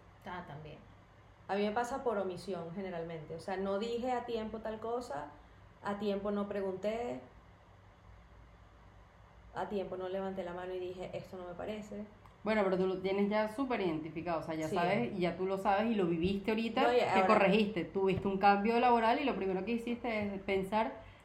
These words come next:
Speaker 3: que tengo que hablar aquí y hablaste muchas cosas y negociaste
Speaker 2: No, y
Speaker 3: muchas
Speaker 2: ahora,
Speaker 3: cosas.
Speaker 2: y eso es lo que practico
Speaker 3: Claro.
Speaker 2: todo el tiempo, o sea, estoy viendo esto y que quede constancia que lo estoy diciendo.
Speaker 3: Exacto.
Speaker 2: Hoy,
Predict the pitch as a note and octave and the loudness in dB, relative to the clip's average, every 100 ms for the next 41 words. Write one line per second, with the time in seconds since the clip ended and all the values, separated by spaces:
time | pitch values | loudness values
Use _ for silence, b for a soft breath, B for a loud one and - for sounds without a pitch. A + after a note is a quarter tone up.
0 | - G3 F#3 G3+ G#3 F3+ E3+ F3 G#3 E3+ | -2 0 2 2 4 4 4 2 0 0
1 | D#3+ D#3+ D3+ C3 E3+ F3+ F3 G3 G3 F#3+ | 0 0 -2 -2 2 2 2 0 -2 -2
2 | B3 B3+ F3 E3 - G3+ G3+ E3 C#4 A3+ | 0 0 0 -2 2 2 2 0 4 6
3 | G#3 A#3 - A#3+ A3 B3 C#4 C#4 A3+ F#3+ | 6 6 4 2 0 0 -2 -2 -2 -4
4 | F3+ F#3+ D#3+ F3 F3 B3+ C4 G3 F#3+ G#3+ | -4 -4 0 2 2 0 -2 -2 -4 -4
5 | G3 G#3+ A3 A3 A#3 A#3+ C4+ C#4 C#4+ E4+ | -4 -4 -4 -4 -2 -2 0 0 -4 -6
6 | G3+ G3+ G3+ - A3+ - G#3 A3+ B3 G#3+ | -4 -2 -4 -4 -6 -6 -6 -6 -6 -8
7 | - G3 G3+ A3+ A#3 B3+ D4 F#4+ F4 | -6 -6 -4 -4 0 4 4 2 -2